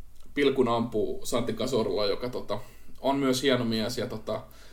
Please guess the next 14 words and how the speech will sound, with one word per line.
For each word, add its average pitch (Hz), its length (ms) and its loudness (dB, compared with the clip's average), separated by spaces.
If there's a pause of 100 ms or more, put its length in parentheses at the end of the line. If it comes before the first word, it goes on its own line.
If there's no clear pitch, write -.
(140)
ketkä 107 300 -6
on 113 120 2
espanjalaista 110 440 -2
futista 120 320 -4
seurannut 107 440 2
pitkään, 110 460 -2
niin 127 100 -6 (480)
tietää 120 320 4
kyllä 110 160 0
kaveri. 104 360 2
Kaveri 113 320 2
oli 107 160 2
saanut 104 300 2
jo, 101 100 -2